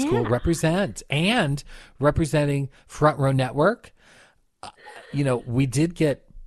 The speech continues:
Speaker 1: press passes, so we're going to have the opportunity to, uh, maybe do a little bit of that too. Who, I'm not sure who's gonna be doing that, but, you know, we'll find out.
Speaker 2: Well, it
Speaker 1: Stay tuned
Speaker 2: depends
Speaker 1: to Beyond
Speaker 2: if
Speaker 1: the
Speaker 2: they,
Speaker 1: Mouse.
Speaker 2: yeah. <laughs>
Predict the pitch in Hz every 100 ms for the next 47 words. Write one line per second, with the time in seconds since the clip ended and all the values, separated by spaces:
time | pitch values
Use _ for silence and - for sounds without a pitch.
0 | - - 143 - 151 151 170 190 214 -
1 | 156 131 120 120 117 120 123 120 - 117
2 | 117 123 113 120 123 127 - 123 117 113
3 | 113 - 113 104 101 - - - - -
4 | - 107 98 107 120 131 127 120 120 123
5 | 117 117 110 123 127 - 139 160 117 95
6 | - 123 143 139 - 135 120 123 - 113
7 | 104 104 151 180 156 85 82 82 104 107
8 | 101 131 175 254 226 135 143 160 170 165
9 | 175 170 143 135 330 330 302 320 202 -
10 | 175 196 165 156 156 160 170 185 208 165
11 | 165 185 - - 494 740 740 508 494 359
12 | - 311 277